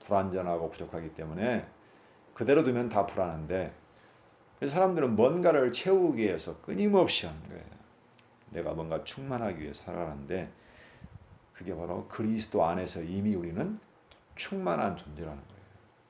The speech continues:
그런데 다른 것들로, 세상의 초등학문이나 철학이나 이런 것들로 자기를 채우고자 하는 것들이 있다는 거죠.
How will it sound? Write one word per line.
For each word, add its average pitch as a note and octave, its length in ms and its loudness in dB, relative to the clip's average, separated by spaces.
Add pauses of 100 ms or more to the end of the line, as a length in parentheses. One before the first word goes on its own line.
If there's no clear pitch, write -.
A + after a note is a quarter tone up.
(360)
그런데 F3 460 6 (540)
다른 E3 340 0
것들로, A#2 280 -4 (920)
세상의 B2+ 320 0
초등학문이나 G2 760 -2
철학이나 G2 500 0
이런 E2+ 160 -2
것들로 F2+ 580 0 (380)
자기를 D#2 380 -12
채우고자 A2+ 580 -4
하는 D#2 200 -8
것들이 D#2 460 -8 (380)
있다는 D2 300 -14
거죠. - 280 -20